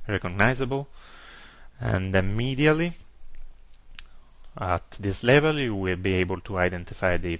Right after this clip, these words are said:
parenchymatous structure of the thyroid. Other important muscles in this region are the scalenus anterior, which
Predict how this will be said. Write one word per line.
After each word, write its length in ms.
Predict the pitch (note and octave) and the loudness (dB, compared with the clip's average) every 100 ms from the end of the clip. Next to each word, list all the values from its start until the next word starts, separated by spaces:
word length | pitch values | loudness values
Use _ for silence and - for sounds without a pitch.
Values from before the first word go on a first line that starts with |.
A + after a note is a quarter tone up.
| - | -2
parenchymatous 880 | A2+ G#2 G#2 A2 G#2+ G2 F2+ - G#2 | 0 0 0 0 0 -4 -6 -8 -12
structure 640 | - - F#2 - - F#2+ | -8 -2 -2 -2 -4 -2
of 240 | F#2+ F#2 E2+ | -2 -2 -2
the 140 | E2+ | -4
thyroid. 800 | E2 - G#2+ G#2+ F2 F2 - - - - - - - - - - - - | -4 -2 2 2 0 -2 -4 -12 -14 -18 -20 -20 -20 -20 -20 -20 -20 0
Other 260 | A2 A2 A2+ | 4 6 6
important 520 | A2+ - A#2 - G#2+ | 4 2 0 0 0
muscles 420 | G#2 G2 - G2 | 0 0 -2 -4
in 120 | G#2+ F#2 | -6 -6
this 240 | F2 - | -6 -6
region 300 | F#2 F#2 F#2 | -6 -4 -4
are 160 | F2 F2 | -2 -2
the 220 | F2 F2 | -2 -4
scalenus 720 | - G2 F#2 F#2 F2+ - - | -2 -2 0 -2 -6 -6 -4
anterior, 760 | - F#2 E2+ - A#2+ D3 D#3+ F3+ - - - - - - - | -4 -4 -6 -4 -4 -2 -4 -6 -10 -20 -20 -20 -12 -4 -2
which 360 | F#2+ F2 - | -2 -4 -4